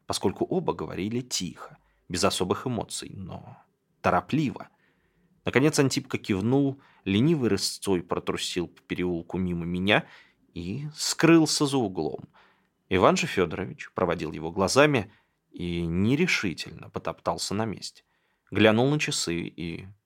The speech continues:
не спеша пошел вниз. Я выскочил из своего убежища и бросился за ним.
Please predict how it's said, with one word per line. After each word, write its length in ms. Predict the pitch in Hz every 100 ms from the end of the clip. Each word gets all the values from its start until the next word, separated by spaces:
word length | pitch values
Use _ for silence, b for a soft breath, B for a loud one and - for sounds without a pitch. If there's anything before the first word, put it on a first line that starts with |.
| _
не 160 | - 90
спеша 560 | - 87 - 87 82 82
пошел 400 | 104 - 113 113
вниз. 460 | 135 143 - - _ _ _ _ _ _ _ -
Я 100 | 101
выскочил 440 | 123 - 190 175 170
из 80 |
своего 340 | - 156 147 147
убежища 480 | 131 156 147 - 143
и 40 |
бросился 520 | 117 131 127 120 120
за 160 | 110 110
ним. 320 | 87 64